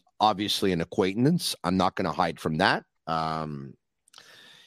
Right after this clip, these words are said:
it doesn't take away from the fact, though, Ali, I think I can speak for yourself as well.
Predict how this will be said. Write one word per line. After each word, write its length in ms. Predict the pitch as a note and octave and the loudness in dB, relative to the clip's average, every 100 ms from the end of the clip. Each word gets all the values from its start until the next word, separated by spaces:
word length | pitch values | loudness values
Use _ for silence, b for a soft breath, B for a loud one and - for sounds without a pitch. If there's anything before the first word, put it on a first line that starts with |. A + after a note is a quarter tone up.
| b - | b 2
it 140 | G#2+ | 4
doesn't 380 | G#2+ C3+ D3 C#3 | 8 6 6 4
take 240 | D3 A#2+ B2+ | 2 2 2
away 300 | G#2 A2 B2+ | 4 4 4
from 240 | - G#2+ | 2 2
the 80 | F#2 | 2
fact, 440 | - A2 A#2+ _ | 4 4 4 _
though, 180 | A2+ A#2 | 2 4
Ali, 340 | G#2 F#2+ G#2+ C3 | 4 4 4 4
I 80 | F#2 | 4
think 200 | A#2 A2+ | 0 0
I 80 | |
can 160 | G#2 F#2+ | -2 -4
speak 280 | - G#2+ F#2 | -4 -4 0
for 120 | G#2+ | 0
yourself 540 | F2+ F2 - G2+ G#2+ | 2 0 2 2 2
as 140 | F2+ E2+ | -4 -2
well. 500 | F2+ G2+ A#2+ F3 | 2 4 4 0